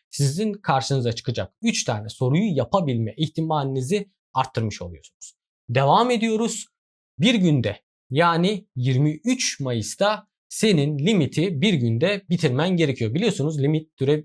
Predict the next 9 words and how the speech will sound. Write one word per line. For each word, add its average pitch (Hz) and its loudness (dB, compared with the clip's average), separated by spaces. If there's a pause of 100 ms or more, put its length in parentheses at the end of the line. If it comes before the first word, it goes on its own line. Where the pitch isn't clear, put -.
ve 120 -2
integrale 110 -4
göre 151 -4
daha 185 0 (340)
kolay, 127 0
daha 131 0
nispeten 180 -2
yapılabilen 143 0
bir 190 0